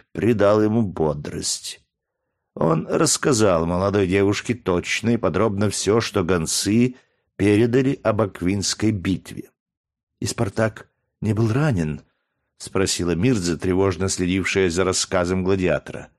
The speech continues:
"Не может быть, чтобы его не ранили. Не может быть, что все с ним благополучно".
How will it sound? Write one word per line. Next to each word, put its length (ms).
"Не 80
может 300
быть, 180
чтобы 300
его 280
не 140
ранили. 520
Не 80
может 260
быть, 140
что 320
все 320
с 180
ним 220
благополучно". 1040